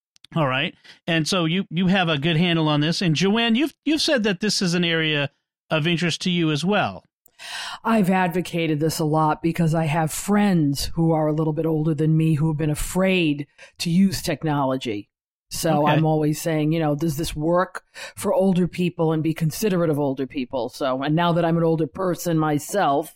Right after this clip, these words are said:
Speaker 2: <laughs> I have to think
Speaker 1: Yeah. <laughs>
Speaker 2: about it <laughs> a
Speaker 1: Right,
Speaker 2: little bit
Speaker 1: right.
Speaker 2: more.
Speaker 1: So let's, let's consider this in two areas. The first area is more like of, uh, from safety perspective, and the other area is just general technology use. Uh, so from a safety perspective, a lot of people,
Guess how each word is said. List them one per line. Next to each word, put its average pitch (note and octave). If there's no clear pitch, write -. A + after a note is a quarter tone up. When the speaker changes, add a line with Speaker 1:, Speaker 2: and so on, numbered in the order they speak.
Speaker 2:
<laughs> -
I A3+
have F3
to F3
think F3
Speaker 1:
Yeah. -
<laughs> -
Speaker 2:
about D3+
it D#3+
<laughs> -
a C#4
Speaker 1:
Right, F3+
Speaker 2:
little F#3
bit E3
Speaker 1:
right. C#3+
Speaker 2:
more. D3
Speaker 1:
So A#3+
let's, C#4+
let's C#4+
consider D4+
this A#3+
in F#3+
two G#3
areas. B2+
The F3+
first D#4+
area A3
is E3
more F3
like D3+
of, C#3+
uh, C3+
from D3
safety G3
perspective, C#3+
and F3+
the F#3
other G#3+
area F3+
is D#3+
just E3
general E3+
technology C#3+
use. B2+
Uh, D3
so -
from A3
a G#3
safety C#4+
perspective, D3
a C#3+
lot A#3+
of A3+
people, E3